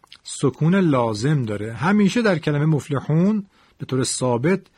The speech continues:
ف ساکنه. اما نون مفلحونه چی؟ نون مفلحونه اگر وقف کنیم ساکن می‌شود، اما اگر بسط کنیم حرکت پیدا می‌کنه. پس نون مفلحونه می‌گن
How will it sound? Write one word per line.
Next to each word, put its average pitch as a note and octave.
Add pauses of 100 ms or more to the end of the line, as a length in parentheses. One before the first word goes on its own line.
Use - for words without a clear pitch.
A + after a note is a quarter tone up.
(160)
ف -
ساکنه. A2
اما E3+
نون F#3
مفلحونه B2+
چی؟ A#2 (520)
نون D3
مفلحونه B2 (420)
اگر B2
وقف A2+
کنیم C3
ساکن A2
می‌شود، G2 (400)
اما C#3+
اگر C3+
بسط B2
کنیم D3+
حرکت C3+
پیدا A2
می‌کنه. G2+
پس C#3 (400)
نون E3
مفلحونه B2
می‌گن D#3+